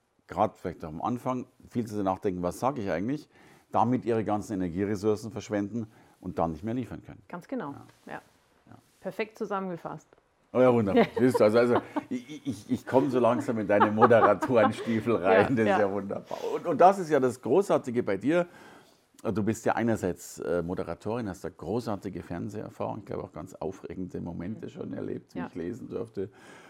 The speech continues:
Speaker 1: Ähm, du bist aber jetzt auch Rednerin, hältst hervorragende Vorträge, eben auch darüber, über Charisma, über Lampenfieber, äh, bist Slam-Gewinnerin und natürlich, äh, dann eben auch noch,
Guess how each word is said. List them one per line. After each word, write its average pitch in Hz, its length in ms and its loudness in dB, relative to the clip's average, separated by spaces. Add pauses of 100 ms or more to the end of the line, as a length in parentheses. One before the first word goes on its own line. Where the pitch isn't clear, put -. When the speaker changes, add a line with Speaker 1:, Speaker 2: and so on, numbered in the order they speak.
(180)
Speaker 1:
Ähm, 101 380 4
du 101 80 -4
bist 101 240 -2
aber 101 80 2
jetzt 95 320 -2
auch - 160 -8
Rednerin, 113 500 0
hältst 98 380 -4
hervorragende 92 720 0
Vorträge, 101 500 -2 (100)
eben 113 280 0
auch 117 320 4
darüber, 110 580 2
über 98 320 0
Charisma, 113 720 -4
über 92 300 2
Lampenfieber, 110 720 -2 (920)
äh, 85 200 -8 (720)
bist - 220 -20
Slam-Gewinnerin 87 720 -10 (320)
und 117 260 -2
natürlich, 113 600 -4
äh, 101 220 -2
dann 92 220 -4
eben 101 220 -8
auch 90 120 -6
noch, 101 300 -10